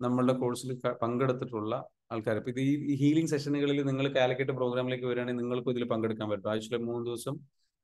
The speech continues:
healing session ല-, നൽകുന്നുണ്ട് ലൈവായിട്ട്. അപ്പൊ അതിൽ നിങ്ങൾക്ക് എന്ത് ചെയ്യാൻ പറ്റും? പങ്കെടുക്കാം.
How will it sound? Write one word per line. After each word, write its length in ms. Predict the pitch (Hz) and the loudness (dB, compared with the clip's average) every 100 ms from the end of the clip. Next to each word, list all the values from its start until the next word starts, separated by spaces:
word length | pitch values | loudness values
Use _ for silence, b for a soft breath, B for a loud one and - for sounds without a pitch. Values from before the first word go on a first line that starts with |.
| _ | _
healing 240 | 123 127 127 | 0 2 0
session 220 | 123 120 | -2 -2
ല-, 180 | 104 107 | -2 -2
നൽകുന്നുണ്ട് 500 | 107 101 98 90 90 - _ _ _ | -4 -2 -4 -4 -8 -14 _ _ _
ലൈവായിട്ട്. 500 | 107 104 101 92 90 | 0 2 2 -2 -4
അപ്പൊ 500 | 90 - _ _ - | -12 -20 _ _ -4
അതിൽ 140 | 117 120 | -2 0
നിങ്ങൾക്ക് 280 | 120 117 | 0 0
എന്ത് 100 | 113 | 0
ചെയ്യാൻ 120 | 110 107 | 0 -2
പറ്റും? 180 | 104 | -4
പങ്കെടുക്കാം. 400 | 101 98 92 90 | -6 -6 -8 -10